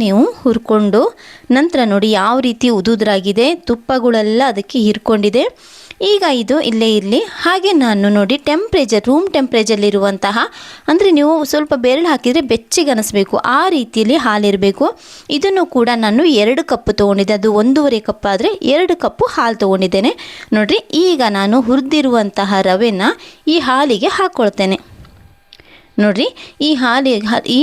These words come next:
ಹಾಲಲ್ಲಿ ನೆನಿಬೇಕು ಅದು. ನೀವು ಅಲ್ಲಿ ತನಕ ಈ ರೀತಿ ಚೆನ್ನಾಗಿ ಕಲಸ್ಬಿಟ್ಟು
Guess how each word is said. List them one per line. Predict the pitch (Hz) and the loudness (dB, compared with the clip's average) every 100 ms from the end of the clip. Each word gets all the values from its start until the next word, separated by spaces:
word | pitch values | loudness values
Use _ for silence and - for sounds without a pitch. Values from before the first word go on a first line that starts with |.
| 302 | 2
ಹಾಲಲ್ಲಿ | 262 233 208 190 302 277 | 2 0 0 0 2 2
ನೆನಿಬೇಕು | 220 269 320 214 - 185 | 2 2 0 -2 0 0
ಅದು. | 208 415 - - - 330 | 2 -2 -6 -20 -2 0
ನೀವು | 440 - | 0 -2
ಅಲ್ಲಿ | 247 247 294 | -2 -2 -2
ತನಕ | 262 214 226 220 | -2 -2 0 0
ಈ | 214 | 0
ರೀತಿ | 226 226 | -2 -2
ಚೆನ್ನಾಗಿ | 214 208 208 294 - | 0 0 -2 -2 -2
ಕಲಸ್ಬಿಟ್ಟು | 220 220 208 196 - | -2 -2 -4 -6 -2